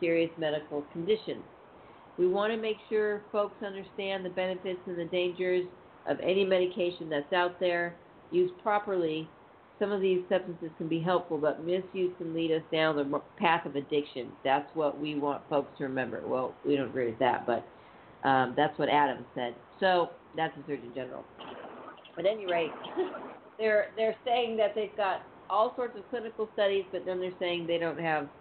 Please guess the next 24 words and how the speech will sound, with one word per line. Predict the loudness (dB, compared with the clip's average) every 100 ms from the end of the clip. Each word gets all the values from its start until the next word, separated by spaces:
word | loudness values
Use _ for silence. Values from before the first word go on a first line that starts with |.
| -8 -4
a, | -4 -6 -14 -12
a | -6
stance | 0 2 2 0
on | -4 -4
it. | -12 0
Um, | 4 6 6 2 -8 -20 -20 -20 -12 -2
benefits | 0 2 0 -2 -2
and | -4 -2
dangers | -2 0 -4 -4
of | -4
any | -2 -2
medication | -2 -2 0 -2 -2
that's | -6 -4 0
out | 0 0
there. | -2 -2 -8 -20 -20 -20 -20 -2
Yeah, | 2 4 2 -2 -12 -20 -20 -20 -20 -8
C | -4
B | -2
D | 0 0 0 -2
can, | -4 -4 -6 -10 -14 -14 -14 -4
you | -2
know, | 2
lower | 6 6 4
your | 0